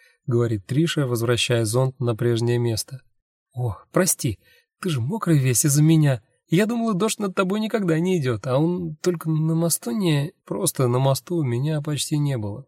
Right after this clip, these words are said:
туманно объясняет Макс. "Так, бледная тень на дежурстве стояла. Ну, ты ее углядела, молодец. Зато теперь, после кофе с ромом и твоей болтовни,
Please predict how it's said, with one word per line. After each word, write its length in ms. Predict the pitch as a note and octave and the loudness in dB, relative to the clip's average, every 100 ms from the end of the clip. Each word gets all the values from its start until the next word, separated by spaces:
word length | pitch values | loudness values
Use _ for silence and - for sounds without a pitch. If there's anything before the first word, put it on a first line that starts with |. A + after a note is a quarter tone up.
| _ _ _ _ | _ _ _ _
туманно 420 | B2 A2+ A2+ A2 | -4 -2 -2 -2
объясняет 520 | G#2+ G#2+ - A2 G#2+ - | -4 -6 -4 -4 -6 -6
Макс. 360 | G#2+ G#2 - _ _ _ _ _ _ _ | -6 -6 -14 _ _ _ _ _ _ _
"Так, 400 | - G#3+ C#3+ - _ _ - | -4 -4 -4 -12 _ _ -8
бледная 520 | B2 F3+ E3 D3 C3 | -4 -4 -2 -2 -2
тень 280 | D3 D#3 C3+ | 0 0 0
на 160 | A#2+ | 0
дежурстве 480 | A#2+ A#2+ A#2+ G#2+ A#2 | 0 0 0 -2 -4
стояла. 580 | - B2+ A#2 A2 G#2+ - _ _ _ _ _ _ - | -4 -2 -2 -2 -4 -10 _ _ _ _ _ _ -6
Ну, 320 | A#2 B2+ G3 | 0 0 0
ты 120 | - | 0
ее 320 | A3+ G#3+ G3+ | 0 2 2
углядела, 760 | G#3+ G3+ A#3 E3+ C3 C#3 B2+ - _ | 2 2 2 2 2 2 0 -6 _
молодец. 720 | B2 A2+ B2+ D#3 A#2 A2 - _ _ _ _ _ _ | -4 0 2 0 -2 -4 -10 _ _ _ _ _ _
Зато 340 | A#2+ A#2+ G#2 G2+ | 0 0 0 -4
теперь, 600 | G#2 G#2+ D#3 E3+ - _ _ _ | -4 2 4 4 0 _ _ _
после 340 | - B2 A#2 | -6 -4 -4
кофе 460 | A2 C3 C3+ A2+ G2+ | 0 2 4 2 -2
с 100 | - | -6
ромом 500 | B2 C#3+ D#3+ A#2 G2 _ _ _ - | 0 2 4 2 -6 _ _ _ -2
и 120 | D#3+ | 0
твоей 440 | D3 B2+ C#3 C3+ | 4 4 4 2
болтовни, 720 | A2+ A2 A2 A2 A2 E3 D#3+ | -2 -2 -2 -2 0 0 0